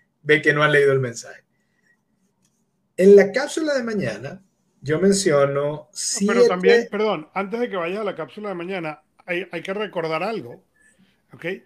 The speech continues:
Speaker 2: El tipo de comunicación y la velocidad de comunicación ha cambiado, pero no universalmente,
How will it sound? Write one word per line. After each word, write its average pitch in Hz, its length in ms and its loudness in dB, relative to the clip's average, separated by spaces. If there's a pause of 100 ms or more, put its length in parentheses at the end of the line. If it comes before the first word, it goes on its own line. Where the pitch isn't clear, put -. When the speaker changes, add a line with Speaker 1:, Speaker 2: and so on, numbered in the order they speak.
Speaker 2:
El 185 260 -6
tipo 214 340 -4
de 247 60 -8
comunicación 185 920 -8
y 185 100 -10
la 170 140 -4
velocidad 165 540 -6
de 202 80 -6
comunicación 180 880 -10
ha 175 160 -6
cambiado, 185 680 -4
pero 165 180 -4
no 156 120 -6
universalmente, 170 920 -8